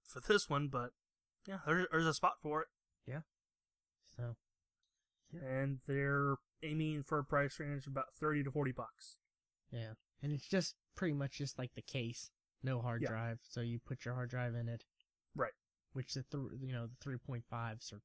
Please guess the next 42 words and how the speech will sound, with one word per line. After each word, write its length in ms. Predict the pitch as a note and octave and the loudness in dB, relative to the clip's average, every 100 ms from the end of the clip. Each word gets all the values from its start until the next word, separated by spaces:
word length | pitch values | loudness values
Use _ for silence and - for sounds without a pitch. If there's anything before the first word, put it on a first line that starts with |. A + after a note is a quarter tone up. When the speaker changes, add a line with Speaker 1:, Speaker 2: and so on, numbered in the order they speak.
| - | -10
Speaker 2:
not 340 | A#2+ A#2 G#2+ G#2+ | -6 -4 -4 -4
as 160 | A2+ | -4
expensive 540 | G#2+ - B2 A#2+ A#2 A2 | -6 -8 -6 -4 -4 -6
as 140 | A#2 - | -8 -6
the 100 | A2+ - _ | -10 -10 _
smaller, 640 | - C#3 A#2+ A#2 A#2 A2+ - - | -8 -4 -2 -2 -4 -6 -8 -12
more 200 | A2+ A2+ - | -8 -8 -6
portable 260 | C3 A#2 B2+ | -4 -2 -2
Speaker 1:
As 140 | G#2+ | -2
the 60 | B2 | -2
Speaker 2:
ones. 400 | B2 A#2+ A#2+ - - | 0 -2 -6 -10 -6
Speaker 1:
two, 200 | D#3 C3 _ _ | -4 -4 _ _
two 60 | C3 | -6
and 100 | A#2 | -6
a 80 | A2+ | -12
half, 140 | A2 B2+ | -12 -10
yeah. 480 | A2 - _ A2+ G#2+ | -10 -12 _ -8 -6
Speaker 2:
Yeah. 140 | G#2 G#2+ _ _ _ _ | -6 -8 _ _ _ _
So, 440 | - - A2 G#2 - E3 | -18 -10 -8 -8 -10 -4
um, 760 | D3 C#3+ C#3+ C#3 C3+ B2+ C3 - _ _ - | -2 -2 -2 -2 -4 -6 -8 -10 _ _ -8
I 40 | |
guess 220 | C3+ C#3+ | -6 -4
that's 220 | - D3 F3 | -6 -6 -6
it 80 | - | -4
for 80 | |
you? 240 | F3 G3+ G3+ _ _ _ _ _ - | 0 0 0 _ _ _ _ _ 2
Speaker 1:
That 120 | F#3+ | 4
is 120 | E3 | 4
it 100 | E3+ | 2
for 120 | D#3+ | 0
me. 140 | C3 A#2 _ _ - | 0 -2 _ _ -8
Speaker 2:
Okay, 280 | D#3+ C#3+ C#3+ | -4 -2 -2
my 200 | D#3+ F#3+ - | 2 0 2
most 340 | G3 C#4 D#4 - | 4 6 6 4
exciting 640 | D3 - - G#3 G#3+ E3+ - E3+ | -2 -2 2 4 4 2 -2 0
thing 340 | E3 D3 B2+ - | 2 2 -2 -2
so 220 | D#3+ C#3 | -2 -2
far 300 | - C3 B2+ | -2 -2 -2
that 140 | B2+ | -2
I've 140 | C3+ B2+ | -4 -4
seen 540 | - D#3 C#3+ A#2+ A2+ _ _ _ | -4 -2 -2 -2 -4 _ _ _
come, 400 | - D3 C3+ B2+ | -2 0 0 -4